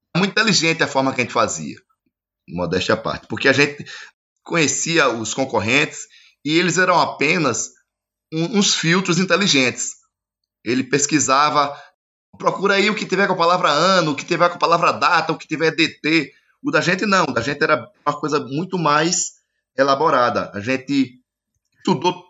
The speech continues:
todos os comandos do, do Natural, né, e fez um programa pra cada comando, né? Então, o que é que a gente precisava, o que é que a gente pedia no, no, quando ia converter um sistema? A gente pedia pro analista do, do, do sistema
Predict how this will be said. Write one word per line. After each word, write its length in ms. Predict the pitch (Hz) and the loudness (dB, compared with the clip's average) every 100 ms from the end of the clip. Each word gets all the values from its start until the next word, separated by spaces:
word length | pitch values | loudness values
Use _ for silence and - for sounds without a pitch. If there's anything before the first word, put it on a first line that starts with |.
| _ - | _ -2
todos 180 | 196 | -2
os 120 | 196 - | -2 -4
comandos 520 | - 113 110 104 92 | -2 0 0 -2 -4
do, 220 | 101 87 | -6 -6
do 220 | 82 95 | -6 -6
Natural, 500 | 90 110 139 117 92 - - | 0 0 0 -4 -8 -10 -16
né, 140 | 110 - _ _ _ - | -14 -16 _ _ _ -8
e 140 | 147 214 | -2 -2
fez 560 | - 151 147 170 170 - _ | 0 -2 0 -2 -6 -12 _
um 160 | 151 202 | -10 -6
programa 480 | 214 202 147 165 180 | 0 0 2 0 0
pra 100 | 170 | 0
cada 180 | 170 180 | 0 -2
comando, 540 | 202 156 143 123 113 _ _ _ _ _ _ _ _ - | -2 -4 -4 -8 -10 _ _ _ _ _ _ _ _ -4
né? 240 | 113 143 | 0 0
Então, 520 | 156 160 160 180 170 - | 0 2 2 2 -2 -6
o 60 | |
que 80 | 120 | -2
é 40 | 160 | 2
que 80 | |
a 40 | 180 | 0
gente 140 | 190 | 0
precisava, 520 | 180 165 165 135 127 | 0 0 0 2 2
o 40 | 123 | 0
que 80 | 147 | -2
é 20 | |
que 80 | 165 | -2
a 20 | |
gente 160 | 165 | -2
pedia 340 | - 143 127 127 | -6 -2 0 0
no, 200 | 123 113 | 0 -4
no, 380 | 110 101 90 - _ _ _ | -4 -4 -6 -8 _ _ _
quando 200 | 127 127 | -2 0
ia 80 | 127 | 0
converter 280 | 131 127 127 | 0 -2 -2
um 60 | |
sistema? 540 | 123 123 - 82 67 - _ _ - | -4 -6 -6 -8 -10 -20 _ _ -4
A 80 | |
gente 220 | 117 160 - - | -2 -4 -8 -2
pedia 320 | 143 131 175 | -2 0 0
pro 160 | 165 156 | 2 2
analista 420 | 135 117 113 110 | 2 0 -2 -2
do, 180 | 104 92 | -2 -2
do, 320 | 82 85 - _ _ _ _ _ _ | -4 -8 -10 _ _ _ _ _ _
do 140 | 80 | -12
sistema 640 | 80 95 - 120 151 127 | -6 -2 0 0 0 -2